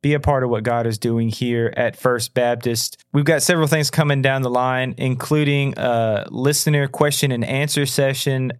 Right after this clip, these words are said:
and Doctor Clay Hallmark is going to call in, and he's gonna talk about his, uh, new book on the heart of church revitalization,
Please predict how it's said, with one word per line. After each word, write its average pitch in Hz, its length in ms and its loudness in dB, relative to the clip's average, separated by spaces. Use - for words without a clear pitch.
and 143 580 2
Doctor 135 320 2
Clay 135 240 2
Hallmark 127 580 0
is 117 180 -2
going 123 260 -2
to 120 100 -8
call 135 380 0
in, 127 400 0
and 123 220 -2
he's 113 160 0
gonna 123 160 0
talk 123 220 0
about 117 340 0
his, 117 600 0
uh, 110 160 -2
new 135 260 2
book 135 460 -2
on 117 500 0
the 113 180 0
heart 135 380 0
of 120 180 -6
church 143 360 0
revitalization, 127 1120 0